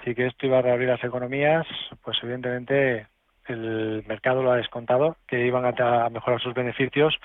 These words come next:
y en eso están. En el caso del B V A, si nos vamos a gráfico semanal para irnos un poquito más de largo plazo,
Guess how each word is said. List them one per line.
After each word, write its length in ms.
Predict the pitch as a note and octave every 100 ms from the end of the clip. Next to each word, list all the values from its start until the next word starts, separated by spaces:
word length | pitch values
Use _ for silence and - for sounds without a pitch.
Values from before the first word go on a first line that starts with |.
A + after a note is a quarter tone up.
| - - - - -
y 100 | B2+
en 80 | C3
eso 200 | D3 -
están. 460 | A#2+ - E3 A#2+ -
En 120 | C#3
el 80 | C3+
caso 400 | E3 E3 F3+ F3
del 380 | D3+ D#3 E3 D#3+
B 180 | E3 E3+
V 240 | D#3 E3
A, 140 | F3
si 100 | B2+
nos 140 | C3+ B2+
vamos 240 | D#3 D#3
a 60 | D3+
gráfico 420 | D#3 D3 D#3 D3
semanal 400 | C#3 C#3+ D#3+ D3
para 160 | B2 C3
irnos 200 | C#3 C3
un 80 |
poquito 220 | C3 C3+ C3
más 140 | C3
de 80 | C3
largo 200 | B2+ B2+
plazo, 380 | C3+ C3 D#3